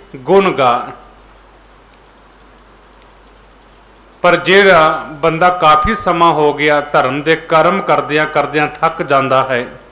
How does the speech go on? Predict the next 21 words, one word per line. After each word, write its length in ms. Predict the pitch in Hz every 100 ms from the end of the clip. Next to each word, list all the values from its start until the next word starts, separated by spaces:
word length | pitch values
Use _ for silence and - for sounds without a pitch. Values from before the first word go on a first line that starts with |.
| - - _ _ _ _ _ _ _ _ _ _ _ _ _ _ _ _ _ - - _ - - - - _ _ _ _ - -
ਤੇ 60 |
ਉਹ 300 | 220 214 247
ਆਪਣੇ 400 | 247 226 - 247
ਗੁਰੂ 340 | 233 180 196 220
ਦੇ 500 | 214 196 196 196 - - - - _ _ _ _ _ - -
ਗੁਣ 300 | 120 185 226
ਸਮਝਣ 480 | - 196 220 214 220
ਦਾ 100 | 220
ਯਤਨ 380 | 165 170 202 190
ਨਹੀਂ 140 | 165
ਕਰਦਾ। 540 | 151 131 110 120 123 131 - - - - - - - - - - - - _ - - - - - - _ -
ਭਾਈ 240 | 139 165
ਗੁਰਦਾਸ 460 | 180 165 160 156 160
ਜੀ 120 | 180
ਦਾ 100 | 175
ਬਹੁਤ 300 | 156 170 175
ਪਿਆਰਾ 400 | - 165 151 165
ਕਵਿਤ 420 | 165 143 156 156
ਯਾਦ 420 | 160 143 135 120
ਹੁੰਦਾ 260 | 139 131 135
ਈ। 200 | 131